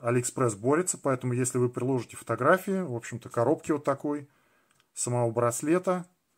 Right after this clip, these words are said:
то, в общем-то, вам в любом случае вернут деньги, это точно, абсолютно, если вы приобретаете на Алиэкспрессе. Ссылку на оригинал я приведу внизу в описании к этому видео. Ну, в общем-то, могу написать название продавца на Джуме,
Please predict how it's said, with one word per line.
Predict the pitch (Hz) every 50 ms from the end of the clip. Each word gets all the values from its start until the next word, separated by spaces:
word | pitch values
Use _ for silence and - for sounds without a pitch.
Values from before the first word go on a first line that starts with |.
| _ _ _ _ _ _ _ _ _ _ _ _ _ _ _ _ _ - _
то, | - 135 160
в | 151 147
общем-то, | 147 135 - 147 131 - 135
вам | 120 131 147 147 151 147 - -
в | 110 113
любом | 135 131 131 151 143
случае | 127 - 165 170 - - 139
вернут | 120 123 135 123 147 156 135 123
деньги, | 117 127 131 127 120 107 98
это | 95 101 107 - -
точно, | 120 - 135 120 120 - - 95
абсолютно, | 92 - - - 113 107 107 95 - 104 92 98 _ _ _ -
если | 113 120 123 -
вы | 123 113 117 113
приобретаете | - 110 117 110 107 113 113 - 135 127 120 -
на | 113 110 113
Алиэкспрессе. | 110 110 113 - - - - 110 104 - - - 95 - _ _ _ _ _ _ _ _ _ _ _
Ссылку | - - - 190 185 170 - 151
на | 143 139 143 143 135 131 131 123
оригинал | 123 131 131 127 139 147 147 147 135 120 107 104 - _ _ _ _ _ _ _ _ _ _ _ _ _ _ _ _ -
я | 120 113 127 131 127 120
приведу | 123 - 127 131 135 135 139
внизу | 127 123 135 127 127 127
в | 120
описании | 120 - - - - 151 160 175
к | 165 -
этому | 143 135 135 139 135
видео. | 131 135 139 131 127 127 120 117 117 117 _ _ _ _ _ _ _ _ _ _ -
Ну, | 175 180 185 143
в | 147
общем-то, | 151 - 156 131 -
могу | 135 139 143 147 151
написать | 156 151 135 - - 156 143 139
название | 139 139 131 139 139 139 135 127 120
продавца | 120 - 117 127 139 135 - - 196 208 190 196 -
на | 170 143 127 127 127
Джуме, | 127 123 139 143 131 123 123